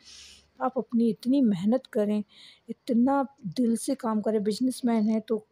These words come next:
आप और मेहनत करें क्योंकि आपका जो अच्छा समय है वो माता रानी की कृपा ऐसी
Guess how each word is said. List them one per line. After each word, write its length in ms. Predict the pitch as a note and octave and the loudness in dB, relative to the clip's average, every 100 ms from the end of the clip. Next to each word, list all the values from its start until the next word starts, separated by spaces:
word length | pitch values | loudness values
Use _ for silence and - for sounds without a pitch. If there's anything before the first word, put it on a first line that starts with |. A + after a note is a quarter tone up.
| - | -18
आप 220 | - G3+ - _ _ _ _ _ - | -10 -10 -12 _ _ _ _ _ -4
और 220 | A#3 C4 | -2 2
मेहनत 360 | B3 G#3 G#3 G#3+ | 2 2 0 -2
करें 360 | - G#3 G#3+ | -2 0 0
क्योंकि 380 | G#3 A#3+ A#3 B3+ | -2 -4 -2 0
आपका 380 | A3 G3+ - A3+ | 0 -2 -2 -4
जो 180 | A3+ G#3 | -2 -4
अच्छा 280 | F3 - A#3 | -4 -4 -4
समय 440 | - A3 A3+ A3 | -2 -4 -4 -2
है 140 | A3+ | -2
वो 200 | A3 A#3 | -2 -2
माता 360 | G#3+ G3+ G#3 A3 | -2 -2 -2 -2
रानी 320 | G#3+ A3 A3+ | 0 0 0
की 140 | A3 G#3+ | 0 -6
कृपा 360 | G3+ - C4 | -6 -4 0
ऐसी 340 | B3 G#3+ C4+ | 0 0 -2